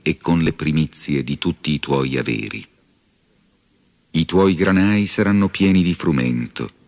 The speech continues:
di mosto i tuoi strettoi riboccheranno. Non disprezzar la disciplina del Signore e al suo rimprovero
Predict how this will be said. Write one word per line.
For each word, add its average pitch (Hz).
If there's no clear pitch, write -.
di 127
mosto -
i 60
tuoi 73
strettoi 67
riboccheranno. 64
Non 85
disprezzar 73
la -
disciplina 71
del 65
Signore 64
e 85
al 80
suo 98
rimprovero 62